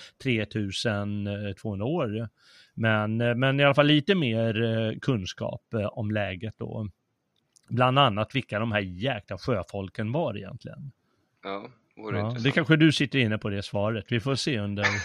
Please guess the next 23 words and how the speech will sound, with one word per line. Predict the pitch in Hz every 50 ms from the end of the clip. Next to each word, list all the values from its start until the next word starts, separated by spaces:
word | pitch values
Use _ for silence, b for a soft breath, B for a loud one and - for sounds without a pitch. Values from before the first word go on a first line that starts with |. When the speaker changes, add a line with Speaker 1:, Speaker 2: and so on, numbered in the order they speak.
| - - 156
Speaker 1:
<laughs> | 160 - - 123 -
under | 127 120 120 117 104 - 120
dagens | 120 110 110 110 104 104 98 -
gång. | - 127 113 104 107 101 101 - - B B B B B B B B B B B B - - _ _ _ _ _ _ _ _ _ _ _ _ _ _ _ B B B B B B B B B B B B B B B B B B B B B B B
Men, | 143 143 147 147 151 151
liksom, | 151 156 160 156 - 165 160 143
frå-, | 120 147 165 160 160 160
grundfrågan | 139 151 165 156 147 131 113 143 147 139 127 147 151 135
är | 120 110
förstås | - 127 - - 117 104 - -
om, | 117 107 110 110
om | 110 107 98
vår | 110 127 147 160 147
civilisation | - - 151 139 120 - 131 113 117 110 104 104
är | 107 104 104 104 98
i, | 104 104 104
i, | - - 120 113 110 120 - -
i | 117
fritt | - - 117 101 - - -
fall | - 147 143 135 120 117
eller | 113 110 107 107
i | 110 110
nedgång. | 107 110 117 117 113 110 107 107 104 98 - 147 151 123 110 107 107 110 113